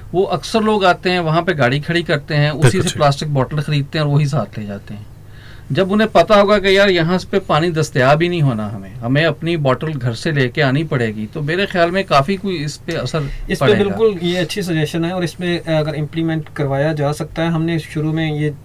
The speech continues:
Speaker 3: चीज़ें करवाई हैं, लेकिन बहुत से लोग जो आते हैं, "जी, बोतल हम घर भूल गए, हम कहाँ से लेके आए, हम ऑफिस से आ रहे हैं।"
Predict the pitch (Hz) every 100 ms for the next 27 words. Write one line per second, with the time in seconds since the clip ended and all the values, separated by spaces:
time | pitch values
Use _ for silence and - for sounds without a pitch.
0 | - - 143 156 156 - - - - 143
1 | 135 147 160 175 165 160 185 151 151 147
2 | 196 202 165 156 151 147 131 151 151 151
3 | - 147 156 147 147 156 160 151 143 135
4 | 139 143 151 147 147 143 139 135 143 143
5 | 151 143 151 147 139 139 131 151 - 160
6 | 147 147 147